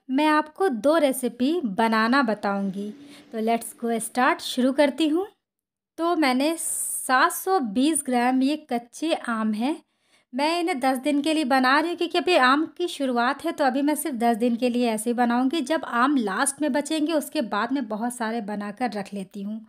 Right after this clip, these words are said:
तो मैंने आम को बहुत अच्छे से छील लिया था, छील कर वॉश कर लिया था। वॉश करके इन्हें छोटे-छोटे शेप में कट कर लीजिए। कट आप बड़ा भी कर सकती हैं, मैं थोड़ा सा मैशी बना रही हूँ इसलिए थोड़ा छोटे शेप में कट कर रही हूँ।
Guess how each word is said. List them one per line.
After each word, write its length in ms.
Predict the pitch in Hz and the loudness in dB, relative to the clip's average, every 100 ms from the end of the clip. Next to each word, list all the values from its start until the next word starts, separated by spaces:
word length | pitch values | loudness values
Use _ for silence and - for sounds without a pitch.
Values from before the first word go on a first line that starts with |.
| _ _ _ _ _ _ - | _ _ _ _ _ _ -6
तो 80 | 302 | -2
मैंने 220 | 330 359 | 0 0
आम 320 | 269 285 311 | 2 2 0
को 140 | 359 | 0
बहुत 300 | 311 269 302 | 2 4 4
अच्छे 240 | 311 311 311 | 2 -2 -4
से 120 | 349 | -6
छील 260 | 339 254 247 | -4 -2 2
लिया 260 | 262 269 | 2 2
था, 300 | 277 - 370 - _ _ _ _ - | 0 -4 -4 -4 _ _ _ _ -4
छील 240 | 359 381 | 0 0
कर 180 | 392 392 | 2 2
वॉश 300 | 262 233 247 | 2 0 -2
कर 180 | 226 214 | -6 -4
लिया 240 | 220 233 | -2 -2
था। 380 | 233 262 320 392 - | -2 -2 -2 -6 -8
वॉश 300 | 220 233 - | -4 -4 -6
करके 540 | - 226 247 277 370 | -10 -8 -6 -2 0
इन्हें 440 | 339 285 302 370 349 - _ _ _ _ | 2 2 4 2 0 -10 _ _ _ _
छोटे-छोटे 560 | - 339 370 - 392 381 | -6 -6 -4 -2 0 0
शेप 280 | - 349 339 | 0 0 0
में 140 | 359 | -2
कट 260 | 349 233 226 | 0 -2 -2
कर 180 | 220 | -8
लीजिए। 400 | 202 196 214 220 240 - - - _ - | -8 -8 -6 -6 -8 -16 -20 -20 _ -6
कट 200 | 349 359 | -2 0
आप 260 | 359 359 - | 0 -2 -8
बड़ा 280 | 202 226 247 | -4 0 2
भी 120 | 302 | 0
कर 160 | 302 302 | 0 0
सकती 420 | 311 302 311 311 | 0 -2 2 4
हैं, 140 | 359 | 4
मैं 220 | 330 262 262 | 4 2 2
थोड़ा 180 | - 277 | 2 0
सा 160 | 269 | 2
मैशी 420 | 294 226 214 - 277 | 2 2 0 0 -2
बना 320 | 277 269 269 | 2 2 4
रही 160 | 269 269 | 4 4
हूँ 120 | 311 | 2
इसलिए 300 | 247 247 254 | 0 -2 -4
थोड़ा 260 | 254 262 277 | -2 -4 -4
छोटे 340 | - 226 226 | -6 -6 -6
शेप 260 | 233 247 254 | -4 -2 -2
में 100 | 247 | -2
कट 180 | 247 | -4
कर 180 | - 247 | -2 -4
रही 180 | 226 262 | 0 0
हूँ। 200 | 269 359 | 0 -2